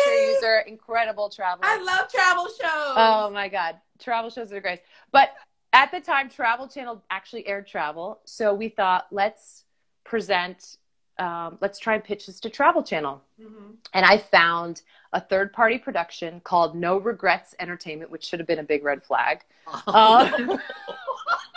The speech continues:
Speaker 2: <laughs> and it was these two guys, and they're like, "Oh, we have a great, great, um, tra-, we have a, a great relationship with Travel Channel. Give us your footage, sign a year's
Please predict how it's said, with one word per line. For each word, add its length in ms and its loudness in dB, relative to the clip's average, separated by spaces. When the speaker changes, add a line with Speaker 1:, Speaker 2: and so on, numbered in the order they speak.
Speaker 2:
<laughs> 140 4
and 420 6
it 120 8
was 160 6
these 220 0
two 500 0
guys, 400 2
and 120 -6
they're 100 -4
like, 220 -4
"Oh, 220 4
we 60 -6
have 100 -8
a 120 -6
great, 300 -10
great, 380 -10
um, 560 -6
tra-, 320 -2
we 80 -6
have 120 -4
a, 320 -4
a 100 -10
great 260 -4
relationship 440 -6
with 80 -10
Travel 320 -2
Channel. 480 -4
Give 140 4
us 160 2
your 80 -2
footage, 520 0
sign 600 0
a 60 -6
year's 640 -8